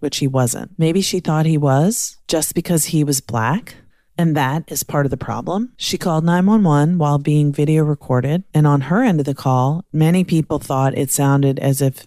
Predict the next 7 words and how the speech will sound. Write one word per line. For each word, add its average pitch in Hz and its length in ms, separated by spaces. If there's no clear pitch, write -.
someone 156 380
was 143 160
attacking 131 540
her. - 360
Her 156 120
voice 143 560
rose 143 540